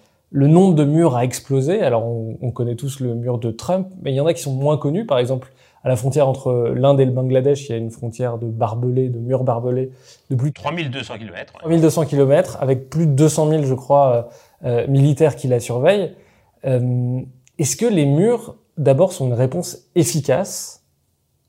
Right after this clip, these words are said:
Speaker 1: contre, euh, l'émigration ?
Speaker 2: Non. Euh, c'est-à-dire que vous avez raison de le dire. On a aujourd'hui, depuis la chute du mur de Berlin, c'est-à-dire depuis le moment où on s'était promis que plus jamais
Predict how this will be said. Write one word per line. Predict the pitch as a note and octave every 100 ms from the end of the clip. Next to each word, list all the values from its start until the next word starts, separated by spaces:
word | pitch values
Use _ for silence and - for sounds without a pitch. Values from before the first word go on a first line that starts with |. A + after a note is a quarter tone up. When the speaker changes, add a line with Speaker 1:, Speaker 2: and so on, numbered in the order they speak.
| _
Speaker 1:
contre, | - D#3 D#3 -
euh, | C#3 A#2+ A2+ A2+ A2+ A2+
l'émigration ? | A#2+ A#2+ A2+ G#2+ - A2+ _ _ _ _ _ _ _ _ _ _ _ A2
Speaker 2:
Non. | A2 F2 _ _ - _ _ _ _ -
Euh, | D2+ D2 D2 D#2 - _ _ _ _ _ _
c'est-à-dire | - - - G2+ A2+ B2+
que | G#2+
vous | F#2 F2+
avez | F#2+ G2+
raison | A2 B2
de | A#2+
le | B2+
dire. | G3 D3+ - - _ _ _ -
On | B2 C#3+
a | C#3+ - - _ _ _ _ _ _ _ _
aujourd'hui, | - A#3+ F3 D3 G#2 G2+ F#2 E2
depuis | G2 F#2+ A#2
la | G#2
chute | - E3
du | C3+
mur | B2+ A#2+
de |
Berlin, | G#2+ G#2+ E3
c'est-à-dire | F#3+ A2+ A2+
depuis | G#2+ C3
le | B2
moment | C#3 D3+ D3
où | A#2+
on |
s'était | G#2 G#2+ G#2+
promis | - C3+ C#3+ B2
que | A#2
plus | F2 D3+ D#3+
jamais | C3+ C#3 C#3 B2+ G2